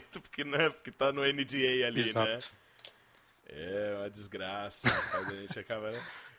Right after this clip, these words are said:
Speaker 1: Assim, eu, eu vejo eu aqui na, né, na parte de software, pô, eu tenho umas informações sobre datas, sobre features e não sei o que, eu não posso falar pra ninguém, mano. Nossa.
Speaker 2: Não, isso é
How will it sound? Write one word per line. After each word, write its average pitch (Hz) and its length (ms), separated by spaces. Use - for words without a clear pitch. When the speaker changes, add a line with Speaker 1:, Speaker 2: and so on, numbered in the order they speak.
Speaker 1:
Assim, 113 220
eu, 120 260
eu 120 140
vejo 139 320
eu 127 140
aqui 120 280
na, 110 140
né, 104 120
na 104 100
parte 98 320
de 107 100
software, 104 600
pô, 113 200
eu 107 100
tenho 127 180
umas 135 180
informações 113 600
sobre 98 480
datas, 107 1000
sobre 117 380
features 120 840
e 117 40
não 123 80
sei 120 160
o 117 40
que, - 60
eu 139 60
não 143 80
posso - 220
falar 202 160
pra 165 140
ninguém, 143 400
mano. 117 300
Nossa. 175 440
Speaker 2:
Não, 113 180
isso - 220
é - 20